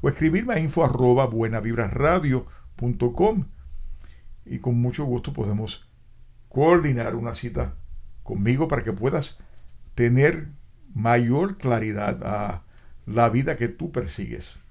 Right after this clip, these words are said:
Bueno, hemos llegado al final del programa. Espero que te haya dado las herramientas para lograr esa mejor versión de ti. Quiero invitarte a que busques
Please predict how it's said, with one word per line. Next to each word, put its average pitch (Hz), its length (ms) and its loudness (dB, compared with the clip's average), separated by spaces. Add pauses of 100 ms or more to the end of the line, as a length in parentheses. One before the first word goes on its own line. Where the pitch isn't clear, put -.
(960)
Bueno, 220 160 6
hemos 190 140 12
llegado 165 600 10
al 127 100 4
final 120 340 2
del 117 120 0
programa. 117 400 2
Espero 117 260 -2
que 110 260 -2
te 110 320 -4
haya 117 200 0
dado 117 260 0
las 104 140 0
herramientas 107 920 -2 (380)
para 113 220 2
lograr 117 320 4
esa 139 200 2
mejor 120 300 0
versión 120 360 0
de 107 120 -2
ti. 117 220 -4
Quiero 120 420 2
invitarte 143 880 0 (300)
a 110 120 -2
que 107 120 0
busques 120 480 -4